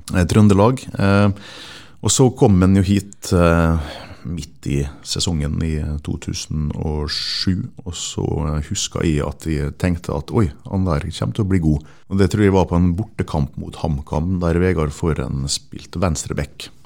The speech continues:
Og så, eh, skjer jo dette her i, eh, februar to tusen og åtte, bare rett etter at han har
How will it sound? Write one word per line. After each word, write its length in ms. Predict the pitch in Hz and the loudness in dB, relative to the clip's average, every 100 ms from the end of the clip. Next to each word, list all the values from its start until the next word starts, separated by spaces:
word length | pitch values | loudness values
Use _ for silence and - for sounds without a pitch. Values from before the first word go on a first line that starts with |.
| - - | -20 -8
Og 80 | 113 | -2
så, 340 | - 127 110 | 4 6 4
eh, 280 | - 110 110 | 2 2 4
skjer 340 | 98 139 92 80 | 4 4 4 4
jo 100 | 90 | 2
dette 240 | 104 87 | 2 0
her 240 | 85 71 73 | 0 0 -2
i, 300 | - 80 80 | -2 2 4
eh, 180 | 78 76 | 2 0
februar 920 | 76 - 92 82 92 85 73 76 76 | -2 -2 -2 2 2 2 2 0 -2
to 180 | 73 90 | -2 -2
tusen 340 | 76 85 - 76 | -2 -2 -2 -2
og 140 | - | -4
åtte, 300 | - - - | -8 -10 -6
bare 180 | 60 78 | -4 -2
rett 320 | 92 - - | -4 -6 -8
etter 300 | 76 - 71 | -8 -4 -4
at 100 | 71 | -2
han 180 | 71 69 | -4 -2
har 120 | 69 | -4